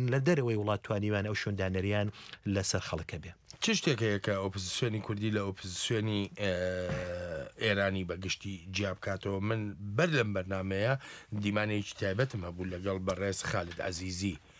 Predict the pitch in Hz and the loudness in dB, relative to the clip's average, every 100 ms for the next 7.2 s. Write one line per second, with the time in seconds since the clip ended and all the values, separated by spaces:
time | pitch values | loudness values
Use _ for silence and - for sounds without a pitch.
0 | - - - 95 90 90 90 - - - | -20 -16 -4 -2 0 0 -4 -10 -20 -12
1 | - 101 - 101 95 98 101 95 101 95 | -4 -4 -2 -2 0 0 0 -2 -2 -2
2 | 95 131 123 - 104 98 90 95 92 90 | 2 2 2 0 -2 -2 -4 -6 -4 -4
3 | 87 87 - - 85 90 123 101 98 95 | -6 -10 -14 -12 -12 -8 -4 -2 0 0
4 | 92 - 95 92 95 - - - - 95 | 0 0 -2 0 -2 -4 -14 -16 -2 0
5 | 92 - 98 95 92 95 95 98 131 123 | 0 -2 0 2 0 -2 -4 2 2 2
6 | 107 107 107 104 101 98 95 - 120 - | -2 -4 -4 -4 -2 -2 -2 -2 -4 -4
7 | 101 | -4